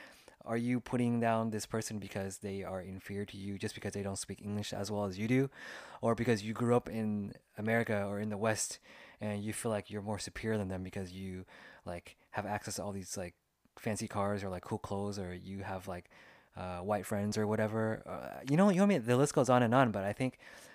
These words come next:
I disagree with that. And I think a lot of people that have traveled the world and are actually cultured and embrace their roots, they actually love getting to know people of, like, different countries and different cultures and backgrounds. So I love fobs.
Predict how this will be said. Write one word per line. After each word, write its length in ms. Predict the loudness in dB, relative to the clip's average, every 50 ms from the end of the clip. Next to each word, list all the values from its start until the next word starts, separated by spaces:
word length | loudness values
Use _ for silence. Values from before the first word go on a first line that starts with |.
| -20 -14 -8
I 120 | -6 -4
disagree 440 | -2 -2 -2 -2 -4 -6 -4 -4 -2
with 120 | -2 0 2
that. 200 | 4 4 4 2
And 100 | 0 -2
I 100 | -2 0
think 240 | 0 0 0 0 0
a 80 | -2 0
lot 140 | 2 2 2
of 60 | 2
people 420 | -2 -4 -2 0 0 0 0 -2 -8 -20 -20 -20 -20 -14 _ -2
that 120 | 0 0
have 160 | 0 0 -2
traveled 340 | -4 -2 0 2 2 2 2
the 60 | 0
world 360 | 0 0 0 0 2 0 0 0
and 100 | 0 0
are 80 | 0
actually 240 | 0 0 0 -2 -4
cultured 520 | -2 -2 0 0 0 2 2 2 2 2
and 200 | 2 0 -2 -2
embrace 440 | -4 -4 -6 -2 0 0 0 0 0
their 100 | 0 -2
roots, 340 | 0 0 0 0 0 0 -2
they 320 | 0 2 2 2 0 -2 _ -16 _ _ _ _ -2
actually 400 | 2 2 2 2 2 -2 -2 -2
love 420 | -2 -2 -2 0 2 2 2 0 -2
getting 200 | -4 -4 -4 -2
to 60 | -4
know 80 | -4
people 360 | -4 -6 -6 -2 -2 -2 -2 -2
of, 140 | -4 -6
like, 120 | -6 -8 -6
different 300 | -8 -8 -8 -8 -8 -4
countries 400 | -4 -4 -4 -4 -6 -6 -6 -6
and 100 | -8 -8
different 240 | -8 -8 -10 -10 -8
cultures 460 | -8 -8 -8 -6 -6 -8 -6 -8 -8
and 80 | -8
backgrounds. 480 | -6 -6 -6 -4 -4 -6 -6 -6 -8 -10 -14 -18 -16 -16 -16 -18 -14 -6
So 260 | 0 2 2 2 2 -2 -10 -20 -20 -20 _ 4
I 120 | 6 8
love 260 | 10 12 12 10 10
fobs. 440 | 8 8 8 10 10 8 8 4